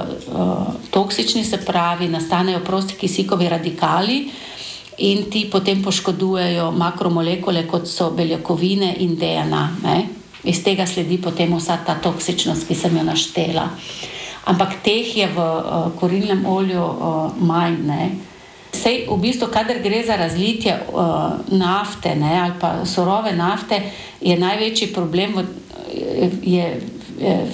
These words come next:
fizika-, je, največji problem tem je obloženost živali z nafto, ne. Eh, zato, ker se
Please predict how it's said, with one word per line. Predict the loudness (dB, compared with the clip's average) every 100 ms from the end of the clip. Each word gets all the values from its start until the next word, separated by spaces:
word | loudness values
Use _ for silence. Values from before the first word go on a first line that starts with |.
| 0
fizika-, | 0 2 2 2 2 2 0 0
je, | 2 0 0
največji | 0 2 -2 -2
problem | 0 0 2
tem | 0 2
je | 0
obloženost | 0 0 0 2 2 2 0 -2 -4 -4
živali | 0 2 2 2 2 0
z | 0
nafto, | 0 2 0 -2 -6 -2
ne. | 2 2 0 -8 -16 -18 -16 -16 -18 -14 -2
Eh, | 2 2 0 -2 -4 0
zato, | 2 2 0
ker | 2 0 -2 -6 -10 -8
se | -2